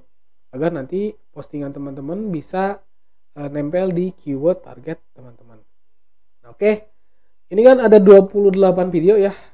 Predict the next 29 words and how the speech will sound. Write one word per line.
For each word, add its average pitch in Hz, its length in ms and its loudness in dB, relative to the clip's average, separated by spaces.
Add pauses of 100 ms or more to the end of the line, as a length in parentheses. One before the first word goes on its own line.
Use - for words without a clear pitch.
(360)
Dua 147 320 -6
puluh 156 240 -6
delapan 147 320 -8
video 139 240 -10
ini 220 400 -10
kita 185 400 -14
akan 202 160 -14
schedulekan 196 880 -8 (480)
satu 190 320 -4
videonya 147 480 -4
itu 220 160 -12
satu. - 560 -20 (400)
Caranya 156 320 -4
gimana? 214 400 -4
Ya, 127 160 -10
caranya 123 320 -14
kita 147 320 -16
klik 131 160 -14
aja 131 160 -10
di 165 120 -6
sini, 156 280 -12 (680)
kita 127 160 -14
tandai 131 560 -8
semuanya. 160 720 -8 (560)
Setelah 214 320 0
itu 254 160 -4
kita 233 480 -6
klik - 240 -8
jadwalkan, 170 800 -2